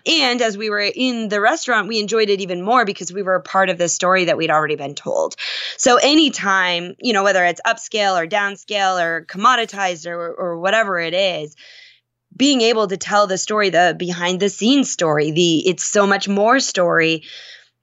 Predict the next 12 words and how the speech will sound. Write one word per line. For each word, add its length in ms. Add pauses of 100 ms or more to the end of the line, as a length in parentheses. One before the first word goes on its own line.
(160)
I 60
mean, 180
it 160
adds 280
such 240
an 80
incredibly 640
different 720
and 200
irresistible 600
dimension 520
to 440